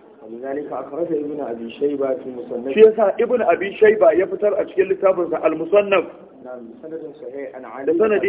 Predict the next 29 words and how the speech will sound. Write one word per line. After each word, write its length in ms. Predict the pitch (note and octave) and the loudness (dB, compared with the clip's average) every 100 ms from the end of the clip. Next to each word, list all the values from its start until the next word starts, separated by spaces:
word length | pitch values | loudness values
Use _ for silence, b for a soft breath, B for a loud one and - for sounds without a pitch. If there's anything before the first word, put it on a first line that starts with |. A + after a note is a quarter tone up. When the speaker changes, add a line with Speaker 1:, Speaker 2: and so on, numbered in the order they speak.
| F#4 | 0
Speaker 2:
ingantacce 480 | D#4+ D4+ - - E4+ | 0 0 0 2 2
Speaker 1:
رضي 120 | D#4+ | 2
الله 380 | - - C3 A#3+ | -4 -10 -10 -10
عنه. 280 | C3 B2 C3 | -14 -14 0
Speaker 2:
daga 200 | E3 E3+ | 2 4
Aliyu 240 | D#3+ A3+ F#3 | 2 2 0
dan 120 | G3+ | 2
Abi 240 | F3+ F3+ F#3+ | 0 0 0
Talib, 340 | F#3+ F#3+ F#3+ F3+ | 4 2 2 -4
Allah 180 | F#3 E3 | -2 -2
ya 60 | |
kara 280 | D#3 F#3+ F3 | 0 -2 0
masa 180 | F3 D#3+ | -2 -2
yadda 240 | D3 D#3 | 0 0
ya 80 | D#3+ D#3+ | 0 0
ce, 160 | E3 - - - | -4 -4 -14 -18
Speaker 1:
لا 100 | A#2+ B2 | -16 -12
بد 160 | G3 F3 | -14 -8
للناس 480 | E3 C#3+ C#3 D3+ E3+ D#3 | -8 -8 -10 -8 -8 -10
من 200 | C#3 C3+ B2+ | -14 -14 -14
أمير 220 | B2+ C#3+ C3+ B2 | -10 -8 -8 -8
برا 240 | C3 F3 E3+ - | -6 -4 -4 -6
كان 160 | D#3 D3+ | -10 -8
أو 180 | B2 A2+ | -8 -8
فاجرا. 600 | - C3+ B2 G#2+ G2+ C#3 | -8 -8 -8 -10 -10 -4
Speaker 2:
Ba 200 | F3 F#3 | 0 2
makawa 440 | D#3+ F3 F#3 F3+ F3+ | 2 4 6 6 4
mutane 440 | G3 F#3+ E3 F3+ | 0 2 4 2
su 100 | E3+ | 0